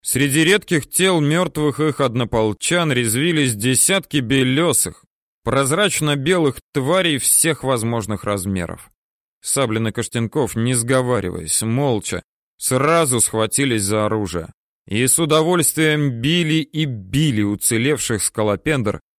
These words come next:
стараясь ни одной не упустить. А скалопендры разбегались от них. Кислоту, видно, всю потратили.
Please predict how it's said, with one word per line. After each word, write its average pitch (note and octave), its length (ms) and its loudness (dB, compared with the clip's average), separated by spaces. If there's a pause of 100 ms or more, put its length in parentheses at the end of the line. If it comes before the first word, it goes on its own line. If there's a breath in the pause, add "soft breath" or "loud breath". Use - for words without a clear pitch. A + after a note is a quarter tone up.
(120)
стараясь C3 520 2
ни D3+ 220 2
одной C3+ 380 0
не A#2+ 120 0
упустить. - 640 -6 (400)
А G#2+ 120 -8
скалопендры A2+ 720 0
разбегались A2 720 0
от - 160 -8
них. - 220 -16 (420)
Кислоту, A#2 520 0
видно, G2+ 300 -2
всю B2 260 -2
потратили. F#2 640 -4